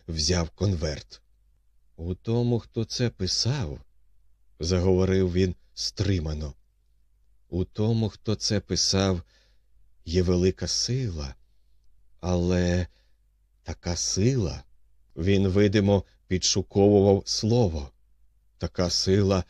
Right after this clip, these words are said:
що чигає. Це чигання жахливе», крикнув він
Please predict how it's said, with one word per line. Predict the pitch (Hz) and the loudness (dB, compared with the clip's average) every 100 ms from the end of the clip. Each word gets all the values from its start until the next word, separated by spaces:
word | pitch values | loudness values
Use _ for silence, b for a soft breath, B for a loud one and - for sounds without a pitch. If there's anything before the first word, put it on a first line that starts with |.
| b b b - | b b b -20
що | - - 82 | -6 -4 0
чигає. | - 92 85 107 120 92 80 64 - _ _ _ _ _ | 0 0 2 2 2 0 -2 -8 -14 _ _ _ _ _
Це | - 87 | -6 -2
чигання | 82 95 85 98 95 98 92 | 0 0 2 2 2 2 2
жахливе», | 92 - 92 92 143 120 80 76 _ _ _ _ _ | 0 -2 0 2 4 2 -2 -6 _ _ _ _ _
крикнув | - 107 - - 101 82 | 0 2 2 0 0 2
він | 92 123 | 4 4